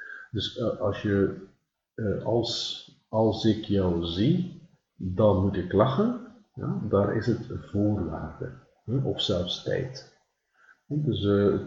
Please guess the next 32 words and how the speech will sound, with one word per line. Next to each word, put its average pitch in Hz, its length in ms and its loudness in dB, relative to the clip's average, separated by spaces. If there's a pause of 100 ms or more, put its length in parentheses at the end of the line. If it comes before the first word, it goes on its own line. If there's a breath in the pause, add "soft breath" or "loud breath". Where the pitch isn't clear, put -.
niet 131 300 4
kijken 127 300 8
naar 104 160 4
het 95 160 -2
woord 98 300 4
op 87 140 -2
zich, 131 300 4
maar 98 680 -2
ook 98 300 -2
naar 87 440 -6
de 82 220 -6
zin. 82 520 -4 (460)
Heel, 98 500 0 (420)
heel, 90 360 0 (320)
heel 80 280 -4
belangrijk. - 340 -8 (800 loud breath)
Ook 110 140 2
daar 117 260 8
weer, 113 240 8
mochten 92 520 0
er 73 80 -6
vragen 165 460 0
zijn, 190 320 2 (1040)
eh, 92 360 -2 (140)
u 101 120 -6
mag 90 180 -4
ze 92 80 -8
mij 85 100 -6
altijd 90 640 -4 (1080 loud breath)
via 98 800 4 (120)
Smart 90 360 0
School, 87 380 -2